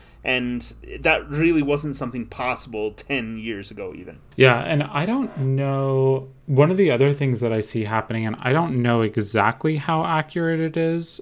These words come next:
Speaker 2: I assume it's pretty accurate. I assume they're not really juking the stats. I don't know if that's naive of me, but I, I use both Reelgood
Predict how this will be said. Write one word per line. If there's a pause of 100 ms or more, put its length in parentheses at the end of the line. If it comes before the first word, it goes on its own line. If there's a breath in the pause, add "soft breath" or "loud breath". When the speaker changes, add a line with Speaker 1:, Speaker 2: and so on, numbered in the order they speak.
Speaker 2:
I
assume
it's
pretty
accurate.
I
assume
they're
not
really
juking
the
stats.
I
don't
know
if
that's
naive
of
me, (360 loud breath)
but
I, (340)
I
use
both (500 loud breath)
Reelgood